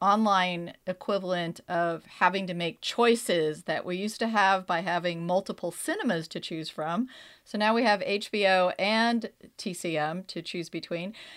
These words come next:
Now, one of the things I am most excited about is there is going to be a Zoom session with Ben Burt and Craig Barron, who do the most wonderful presentations at the physical festival. So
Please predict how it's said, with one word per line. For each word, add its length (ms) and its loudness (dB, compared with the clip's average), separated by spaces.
Now, 120 4
one 180 8
of 120 -2
the 100 -2
things 340 2
I 160 4
am 380 2
most 380 2
excited 560 0
about 520 2
is 300 -4
there 280 -2
is 140 -2
going 220 -2
to 100 -4
be 140 -2
a 180 0
Zoom 440 -2
session 720 -2
with 260 -2
Ben 320 4
Burt 420 4
and 280 -2
Craig 400 2
Barron, 460 -2
who 600 0
do 400 0
the 540 0
most 520 0
wonderful 840 2
presentations 1080 -2
at 140 -4
the 80 -8
physical 460 -2
festival. 680 -4
So 400 -2